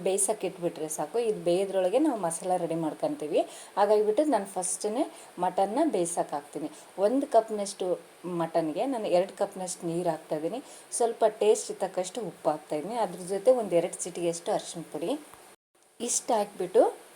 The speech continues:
ಮಿಕ್ಸ್ ಮಾಡಿಬಿಟ್ಟು, ಇಲ್ಲಾಂದರೆ ಹಾಗಾದರೂ ಇಡ್ಬೋದು, ಏನಾದರೂ ಅದು ಮಿಕ್ಸ್ ಆಗುತ್ತೆ. ಈಗ ನಾನು ಕುಕ್ಕರ್ ಕ್ಲೋಸ್ ಮಾಡಿಬಿಟ್ಟು ಒಂದು ನಾಲ್ಕು ವಿಷಲ್ ಹೊಡಿಸ್ತಾ ಇದ್ದೀನಿ. ಯಾಕಂದರೆ ಸ್ವಲ್ಪ ಒಂದು ಮುಕ್ಕಾಲು ಭಾಗದಷ್ಟು ಬೇಯಬೇಕು. ಹಾಗಾಗಿ ಸ್ವಲ್ಪ ನಾಲ್ಕು ಇಲ್ಲಾಂದರೆ ಐದಂತೂ ಹೊಡಿಸ್ಲೇಬೇಕು ರೀ, ಚೆನ್ನಾಗಿ ಬೇಯಬೇಕು ಅಂದರೆ.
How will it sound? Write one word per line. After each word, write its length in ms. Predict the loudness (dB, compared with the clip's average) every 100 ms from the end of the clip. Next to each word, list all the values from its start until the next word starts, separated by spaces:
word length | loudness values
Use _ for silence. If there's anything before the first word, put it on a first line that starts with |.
| -6
ಮಿಕ್ಸ್ 240 | -4 -4 -4
ಮಾಡಿಬಿಟ್ಟು, 400 | -4 -4 -4 -2 -2 -2
ಇಲ್ಲಾಂದರೆ 360 | -4 -4 -2 -4 -4
ಹಾಗಾದರೂ 440 | -6 -2 -2 0 0
ಇಡ್ಬೋದು, 320 | 0 -4 -2 -2
ಏನಾದರೂ 280 | 0 -2 -2 -2
ಅದು 140 | -2 -4
ಮಿಕ್ಸ್ 200 | -2 0 0
ಆಗುತ್ತೆ. 380 | 0 0 4 4 2 -12 -8 -4
ಈಗ 80 | -2 -2
ನಾನು 160 | -4 -6
ಕುಕ್ಕರ್ 280 | 0 2 2
ಕ್ಲೋಸ್ 220 | 0 -2 -4
ಮಾಡಿಬಿಟ್ಟು 300 | -4 -2 4 4
ಒಂದು 120 | 4 -2
ನಾಲ್ಕು 400 | 0 2 2 0 -10
ವಿಷಲ್ 280 | -6 -6 -2
ಹೊಡಿಸ್ತಾ 340 | -4 -4 -2 -2
ಇದ್ದೀನಿ. 240 | -2 -4 -6 -12 -18 -8
ಯಾಕಂದರೆ 360 | -4 -2 -2 -2 -4
ಸ್ವಲ್ಪ 200 | -2 2 2
ಒಂದು 120 | -2 -8
ಮುಕ್ಕಾಲು 340 | -2 2 2 2
ಭಾಗದಷ್ಟು 420 | -2 -4 -8 -4 -2
ಬೇಯಬೇಕು. 380 | -2 -4 -6 -6
ಹಾಗಾಗಿ 340 | -6 -6 -4 -4 -6 -20 -6
ಸ್ವಲ್ಪ 260 | -6 -4 0 2
ನಾಲ್ಕು 360 | 4 2 2 0
ಇಲ್ಲಾಂದರೆ 320 | 2 0 -2 -2
ಐದಂತೂ 560 | -2 -2 -2 -6 -2 2
ಹೊಡಿಸ್ಲೇಬೇಕು 640 | 4 2 0 0 0 -2 -6
ರೀ, 40 | -6 -8 -4
ಚೆನ್ನಾಗಿ 280 | -2 -2 -2 -2
ಬೇಯಬೇಕು 380 | 0 -2 -4 -8
ಅಂದರೆ. 200 | -4 -4